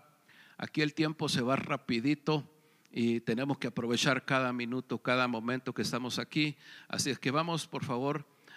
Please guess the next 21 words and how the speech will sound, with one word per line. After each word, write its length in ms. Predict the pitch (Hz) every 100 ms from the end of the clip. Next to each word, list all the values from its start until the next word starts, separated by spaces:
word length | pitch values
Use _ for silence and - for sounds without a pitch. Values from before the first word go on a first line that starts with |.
| -
al 160 | 113
libro 340 | 131 147 147 143
de 280 | 127 123 - _ -
Eclesiastés, 1000 | 135 - 131 120 135 113 - 160 156 -
capítulo 600 | 127 151 147 147 139 -
nueve 560 | 131 147 151 147 156 _ _ _
y 140 | 135
versículo 760 | 127 120 175 160 160 156 147 -
ocho. 440 | 156 147 - 113 92 _ _ - -
Es 180 | 123 180
un 100 | 190
versículo 600 | 185 147 - 185 165 151
que 100 | 139
a 60 |
mí 140 | 120 151
en 100 | 151
lo 100 | 139
personal 640 | 135 117 - 120 135 147
me 120 | 127
ha 60 | 131
ministrado 840 | 143 135 120 - 127 127 131